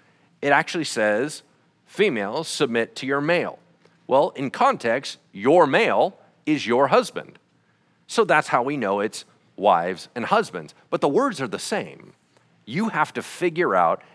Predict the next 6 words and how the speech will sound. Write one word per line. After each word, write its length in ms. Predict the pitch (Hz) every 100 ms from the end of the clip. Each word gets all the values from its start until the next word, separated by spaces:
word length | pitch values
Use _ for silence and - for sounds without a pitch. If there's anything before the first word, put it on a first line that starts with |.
| -
in 160 | 110
context 720 | - 185 180 - 95 98 - - _ _
what 300 | - 98 117
it 140 | 113 107
means. 600 | 135 104 78 58 - - _ _ - _ _ _ _ _
So, 460 | - 226 180 85